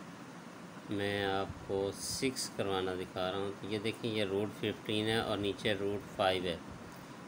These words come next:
हमें rule पता है कि दोनों को भी root के अंदर लिख सकते हैं। फ़ाइव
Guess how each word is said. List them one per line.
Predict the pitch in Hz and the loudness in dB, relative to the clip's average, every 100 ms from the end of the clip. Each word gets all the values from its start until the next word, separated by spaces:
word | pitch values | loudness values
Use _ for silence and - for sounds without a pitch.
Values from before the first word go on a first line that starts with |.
| - | -4
हमें | 117 110 113 | 2 4 6
rule | 113 117 | 4 4
पता | 117 - 110 | 2 6 6
है | 110 | 6
कि | 110 | 4
दोनों | 107 104 107 | 2 2 2
को | 104 107 | 2 2
भी | 107 | 2
root | 104 101 - | 2 0 2
के | |
अंदर | 107 98 101 | 2 4 4
लिख | 98 | 2
सकते | - 101 - 98 | 0 -4 0 0
हैं। | 95 | 0
फ़ाइव | - 104 107 | 4 6 8